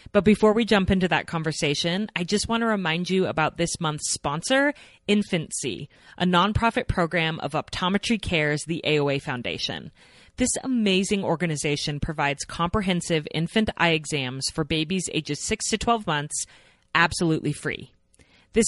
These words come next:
week on Instagram, I shared about the program,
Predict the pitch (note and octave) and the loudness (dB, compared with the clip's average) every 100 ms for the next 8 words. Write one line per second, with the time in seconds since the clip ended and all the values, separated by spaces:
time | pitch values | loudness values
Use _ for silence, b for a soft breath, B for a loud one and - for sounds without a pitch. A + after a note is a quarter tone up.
0 | G#3 A#3 B3+ C4 G3+ G#3 - G3 F#3 F#3+ | 4 2 4 2 2 0 -2 0 0 0
1 | - E3 - F#3 G3 F#3+ - - D3+ D3 | 0 0 2 2 4 0 -2 -4 -4 -2
2 | C#3+ C#3 | -2 -2